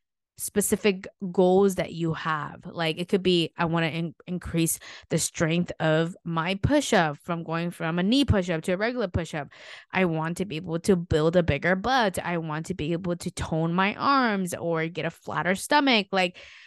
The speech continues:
when it comes to those things now, because they've built the, the habit of moving, now I can dive deeper into, like, these parameters with my clients of, like, "Okay, here are the exercises that you need to do.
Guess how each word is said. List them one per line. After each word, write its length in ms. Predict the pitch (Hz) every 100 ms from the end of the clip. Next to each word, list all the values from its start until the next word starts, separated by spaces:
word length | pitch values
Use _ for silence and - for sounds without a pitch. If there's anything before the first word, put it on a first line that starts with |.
| - -
when 180 | 202 233
it 60 |
comes 320 | 240 269 262 247
to 120 | 226
those 500 | 180 190 247 330 285
things 340 | 208 180 175
now, 200 | 175 165
because 260 | 175 180 190
they've 220 | 190 170
built 240 | 214 320 262
the, 280 | 214 175 -
the 200 | 180 196
habit 460 | 160 190 214 214 190
of 80 | 170
moving, 520 | 175 269 233 190 175
now 540 | 180 175 202 233 240 -
I 100 | 190
can 200 | 196 180
dive 280 | 170 165
deeper 280 | 165 214 165
into, 560 | - 170 - 175 170 165 - - - -
like, 340 | 165 160 - _ _ _ _
these 440 | 185 180 233 240 214
parameters 720 | - 175 170 196 208 175 160
with 100 | 160
my 140 | 160 147
clients 380 | - 165 160
of, 100 | 147
like, 180 | 160 165
"Okay, 480 | 190 180 175 147 170 _ _ - _ -
here 160 | 190
are 140 | 214 226
the 160 | -
exercises 760 | 170 - 185 170 170 180 180 - -
that 280 | 180 156 143
you 200 | 170 165
need 180 | 151 147
to 80 | 143
do. 200 | -